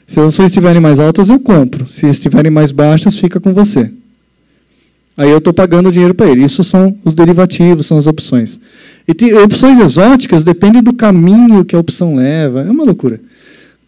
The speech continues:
Daí o pessoal usa a mecânica quântica, que é a teoria do integrais de trajetória do Fe-, do Feynman, pra, pra você calcular o valor da opção.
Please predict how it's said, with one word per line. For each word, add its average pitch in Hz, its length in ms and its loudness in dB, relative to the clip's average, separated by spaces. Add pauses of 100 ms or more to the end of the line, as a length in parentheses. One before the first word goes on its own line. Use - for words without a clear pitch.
(460)
Daí 202 300 2
o 262 40 2
pessoal 247 320 4
usa 233 120 4
a - 20 4
mecânica 233 420 2
quântica, 208 460 0
que 180 100 -4
é 170 40 2
a 165 40 2
teoria 175 340 4
do 175 640 4 (300)
integrais 165 440 2
de 165 60 -2
trajetória 156 760 0 (180)
do 156 120 -2
Fe-, 180 360 0
do 156 280 2
Feynman, 151 500 0 (840)
pra, 147 500 0
pra 156 160 0
você 151 240 -4
calcular 165 760 0
o 165 100 0
valor 160 380 2
da 170 100 0
opção. 139 440 -4